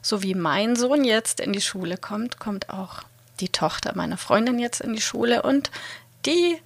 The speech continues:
Tochter von einer Freundin von unserer Freundin, auch die kommt jetzt in die Schule. Das heißt, die Kleine ist sechs Jahre alt, sechseinhalb, um genau zu sein. Und unsere gemeinsame dritte Freundin musste plötzlich abends um zehn Uhr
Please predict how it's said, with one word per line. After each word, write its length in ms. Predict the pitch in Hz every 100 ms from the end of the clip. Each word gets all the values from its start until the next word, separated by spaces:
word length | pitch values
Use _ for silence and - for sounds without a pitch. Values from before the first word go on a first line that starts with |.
| _
Tochter 460 | - 208 - - 240
von 240 | - 233
einer 280 | 240 247 269
Freundin 480 | - 175 190 202 208
von 240 | - 214
unserer 320 | 208 202 - 196
Freundin, 440 | - 175 180 -
auch 180 | 185 180
die 220 | - 202
kommt 300 | - 196 196
jetzt 200 | - -
in 80 | 220
die 80 | 208
Schule. 300 | - 185 208
Das 180 | 208 -
heißt, 180 | 220 220
die 60 |
Kleine 320 | - 220 240
ist 140 | 196 -
sechs 240 | 190 -
Jahre 320 | - 214 226
alt, 200 | 240 240
sechseinhalb, 840 | - 208 - - 196 - 185 214 -
um 200 | 220 233
genau 280 | 226 220 220
zu 200 | - 226
sein. 360 | 220 226 269 - - -
Und 420 | 262 339 - -
unsere 300 | 247 226 214
gemeinsame 840 | 214 190 180 190 208 220 233 247
dritte 380 | - 208 196 202
Freundin 680 | - - 170 190 208 247 247
musste 340 | 285 - 254
plötzlich 640 | - 190 - - 220 -
abends 460 | 190 180 214 220 -
um 320 | 233 277 269
zehn 400 | - 196 214 220
Uhr 520 | - 214 214 226 247